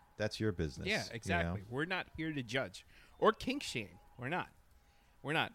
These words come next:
Speaker 2: Although Ernesto has a problem with m-, my robo sexuality, uh, and my attraction towards certain robots.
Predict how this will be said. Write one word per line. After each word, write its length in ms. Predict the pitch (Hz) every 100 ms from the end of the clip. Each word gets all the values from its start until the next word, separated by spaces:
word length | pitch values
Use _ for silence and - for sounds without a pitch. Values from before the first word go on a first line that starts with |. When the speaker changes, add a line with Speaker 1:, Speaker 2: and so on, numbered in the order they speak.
| -
Speaker 2:
Although 540 | 151 156 156 165 143 -
Ernesto 580 | 127 135 156 170 147 131
has 200 | 135 120
a 60 | 117
problem 420 | - 151 139 123
with 120 | 117 127 127 -
m-, 220 | 120 117 117
my 520 | 123 123 120 117 113 -
robo 800 | 117 127 135 127 131 123 117 113 - - - -
sexuality, 960 | - 143 - 123 127 147 147 110 110 -
uh, 540 | 123 117 113 110 107 -
and 200 | - 117
my 200 | 117 113
attraction 840 | 113 113 - 117 143 127 - 123 113
towards 380 | 123 110 107
certain 260 | - 117 104
robots. 580 | 117 123 101 95 -